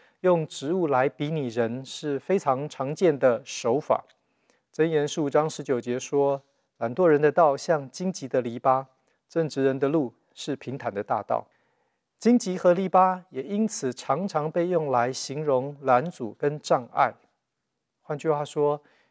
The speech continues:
原来应该帮助人的官长，现在成为人民困-，困苦、苦难的来源。他们最好的，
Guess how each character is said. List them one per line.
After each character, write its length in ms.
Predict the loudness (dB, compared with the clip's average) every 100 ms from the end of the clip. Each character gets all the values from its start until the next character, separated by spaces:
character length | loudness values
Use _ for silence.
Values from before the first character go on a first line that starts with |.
| _
原 220 | 2 4
来 180 | 4 2
应 160 | 0 0
该 180 | 2
帮 240 | 2 0 -2
助 220 | -4 -6
人 320 | -4 -6 -2
的 240 | 2 2 2
官 260 | 0 0
长， 220 | -2 -6 -8
现 220 | -8 -4
在 120 | -2 -2
成 280 | -4 -4
为 240 | 0 0 -2
人 200 | -2 -2
民 300 | -2 -6 -8 -12
困-， 300 | 0 0 0 _ -4
困 200 | -2 -2
苦、 280 | -4 -12 -12 _ _ _ _ _
苦 220 | -12 -2
难 180 | -2 0
的 240 | 0 -2 _ _ _
来 220 | -4 -4
源。 300 | -4 -8 -10 -14 _ _ _ _ _ _
他 100 | -8
们 220 | -6 -6
最 180 | -2 -2
好 220 | -2 -4
的， 140 | -6